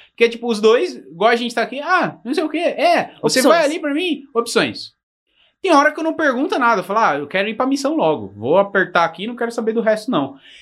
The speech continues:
Speaker 1: Então isso me incomodou um pouco, eu confesso. É, mas a questão do combate, o combate tá muito legal, você combar magias, o jeito de você aprender magia, super simples também, é legal.
Speaker 2: Uhum.
Speaker 1: As aulas, tem algumas que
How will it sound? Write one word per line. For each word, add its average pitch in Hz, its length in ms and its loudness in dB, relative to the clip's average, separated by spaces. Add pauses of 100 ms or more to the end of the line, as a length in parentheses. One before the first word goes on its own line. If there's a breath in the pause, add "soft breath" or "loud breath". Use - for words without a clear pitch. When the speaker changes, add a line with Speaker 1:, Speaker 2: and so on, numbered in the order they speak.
Speaker 1:
Então 254 280 2
isso 247 180 0
me 262 80 2
incomodou 254 480 2
um 262 60 -6
pouco, - 500 -2 (400)
eu 131 140 -6
confesso. 190 720 -2 (520 soft breath)
É, 151 760 2
mas 202 180 2
a 269 40 -2
questão 262 260 -2
do 226 100 -4
combate, 147 480 0
o 147 40 -10
combate 143 420 -4
tá 180 80 0
muito 147 280 -4
legal, 127 200 0
você 120 180 -6
combar 156 460 0
magias, 123 480 -4
o 156 60 -2
jeito 208 260 0
de 208 80 -6
você 190 240 0
aprender 175 400 0
magia, 151 500 0 (240 loud breath)
super 202 340 2
simples 185 280 -6
também, 156 200 -2
é 170 40 -2
legal. 156 580 0
Speaker 2:
Uhum. 226 340 -6
Speaker 1:
As 285 320 2
aulas, 220 540 2
tem 254 140 -4
algumas 247 420 -4
que 226 240 -10